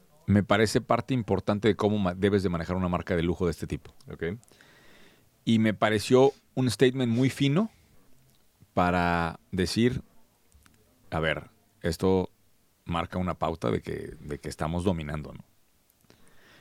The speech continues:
Speaker 1: Me pareció muy bien ejecutado.
Speaker 2: Nueve mil doscientos treinta y tres vehículos producidos el dos mil veintidós. Es una empresa de dos punto treinta y ocho billions en inglés de revenue.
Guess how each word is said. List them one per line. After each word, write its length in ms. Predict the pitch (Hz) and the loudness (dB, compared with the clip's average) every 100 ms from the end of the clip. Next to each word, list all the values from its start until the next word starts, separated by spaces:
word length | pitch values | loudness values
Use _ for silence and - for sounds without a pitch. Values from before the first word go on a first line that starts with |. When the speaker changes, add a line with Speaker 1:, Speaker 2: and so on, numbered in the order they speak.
| _ - | _ -8
Speaker 1:
Me 100 | 82 | -2
pareció 360 | 95 92 107 | -2 2 2
muy 260 | 104 117 123 | 4 6 4
bien 240 | 107 104 | 4 0
ejecutado. 560 | 101 82 - - 113 196 117 | -2 -6 -10 -6 -6 -6 -2
Speaker 2:
Nueve 400 | 113 104 104 104 | 0 2 2 2
mil 200 | 117 127 | 0 0
doscientos 440 | 131 123 123 - | -2 -4 -6 -6
treinta 320 | 117 107 95 | -2 0 0
y 80 | 85 | -4
tres 260 | 98 98 104 | -2 -2 0
vehículos 800 | 107 104 104 101 101 - - - _ _ | -2 -2 -2 0 0 -4 -16 -20 _ _
producidos 520 | 87 87 82 87 98 98 | -4 -2 -2 -2 -2 -2
el 100 | 80 | -4
dos 160 | 73 | -4
mil 140 | 82 90 | -4 -2
veintidós. 680 | 90 80 78 110 110 - - - | -2 -2 0 0 -2 -10 -18 -8
Es 200 | 85 98 | -4 -2
una 260 | 95 95 | 0 0
empresa 460 | 92 - 92 90 101 | 0 -2 -4 -2 0
de 140 | 92 78 | 0 0
dos 220 | 90 - | -4 -4
punto 420 | - 95 92 101 | -2 -2 0 -4
treinta 400 | 92 87 76 78 | -2 -4 -2 -4
y 80 | 80 | -4
ocho 320 | - 98 87 | -4 -4 -4
billions 560 | 92 90 92 98 95 87 | -4 -2 2 4 4 4
en 100 | 80 | 2
inglés 280 | 78 78 80 | 2 2 2
de 80 | 85 | 2
revenue. 400 | 78 85 113 | 2 2 2